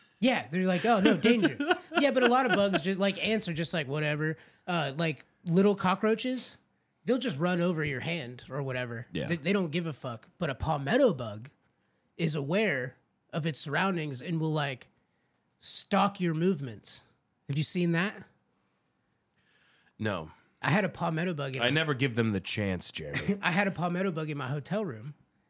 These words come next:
Speaker 1: in Tampa, and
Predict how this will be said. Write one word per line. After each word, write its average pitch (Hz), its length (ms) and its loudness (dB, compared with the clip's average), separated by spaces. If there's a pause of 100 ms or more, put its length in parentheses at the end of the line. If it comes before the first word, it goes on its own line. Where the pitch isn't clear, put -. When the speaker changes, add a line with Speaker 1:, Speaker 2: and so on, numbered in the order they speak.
(120)
Speaker 1:
in 131 360 -8
Tampa, 143 480 -6 (800)
and 151 380 -4